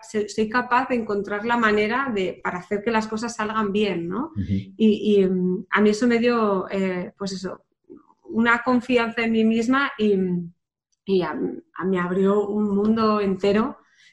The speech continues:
Speaker 1: Yo que soy de Pamplona, ¿no? Entonces, se lo contaba esta, esta mañana a mi clienta, digo, yo la primera vez que vi a una persona negra,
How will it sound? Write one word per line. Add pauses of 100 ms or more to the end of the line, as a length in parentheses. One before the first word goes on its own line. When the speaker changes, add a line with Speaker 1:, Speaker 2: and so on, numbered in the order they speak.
Speaker 1:
Yo
que
soy
de
Pamplona,
¿no?
Entonces, (480)
se
lo
contaba
esta,
esta
mañana
a
mi
clienta,
digo,
yo
la
primera
vez
que
vi
a
una
persona
negra,